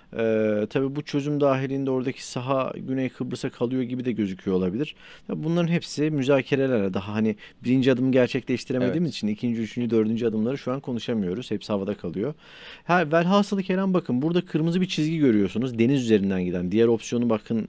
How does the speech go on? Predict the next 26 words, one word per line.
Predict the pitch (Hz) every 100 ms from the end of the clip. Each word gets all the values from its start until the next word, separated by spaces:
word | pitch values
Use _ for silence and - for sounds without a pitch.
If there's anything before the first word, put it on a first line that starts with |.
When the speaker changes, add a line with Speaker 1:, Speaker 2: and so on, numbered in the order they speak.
| -
Speaker 1:
e, | 98 98 98 95 - - -
Lübnan'a | 110 131 135 131 135
doğru | 131 135
uzanıyor. | 135 127 117 113 139
Lübnan'dan | 143 135 123 110 120 156
Kuzey | 147 - 120 139
Kıbrıs'ın | - 131 120 120
o | 120
uç | 143 - 131
noktasından, | 110 113 98 107 104 127 190 185 - 139
Speaker 2:
Evet. | 95 117
Speaker 1:
e, | 117
Türkiye'ye | 113 165 151 139 131
dönen | 120 139 165
bir | 139
hat | 123 131 -
var. | 110 - - _ -
Speaker 2:
Evet. | 185 -
Speaker 1:
Bu | 220 -
opsiyonel, | 165 - 170 156 107
ikinci | 135 - 156 143
hat. | 110 95
Bu | 151
bizim | 151 151 147
yaptığımız | 131 - 131 113
öneri. | 95 87 85